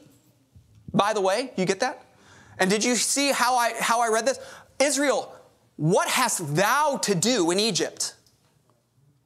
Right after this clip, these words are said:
Have you ever found somebody where they do not belong? Have you ever found your kids where they do not belong and you ask, "What are you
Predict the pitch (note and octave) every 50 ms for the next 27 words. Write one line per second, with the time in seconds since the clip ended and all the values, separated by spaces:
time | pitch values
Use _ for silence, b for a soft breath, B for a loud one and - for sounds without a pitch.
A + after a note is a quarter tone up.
0 | _ _ _ _ _ _ _ _ _ b b b b - F#3+ A3+ D4+ E4 E4 E4+
1 | C#4+ E4+ - - A3+ A#3 A#3+ B3 B3+ A#3+ - C4 A#3+ A3+ B3 A#3+ B3+ A3 G3 G3
2 | F#3 F#3+ E3 C3+ F#3 F#3+ G3+ G#3 G#3+ G#3+ G#3 G3 F#3 F3+ F3+ F3+ G3 A3+ G#3 G3+
3 | F#3+ G#3+ A3+ A#3 A#3+ A#3+ - A3 A3 A3+ G#3 G#3 F#3 - - - G#3 G#3+ A3 G3
4 | F#3 - - - - F3 F3 F#3+ F3+ G3+ F#3+ D3 F#3+ F#3+ G3 G3 G3 G3 F#3 F3+
5 | F3+ F#3+ G3+ G3 F#3 F3+ F3+ - B B B B B E3 A3 D4 C#4 G#3 F3+ D3+
6 | D3 D3+ E3 G#3+ B3 C4 A#3+ F#3 D3 -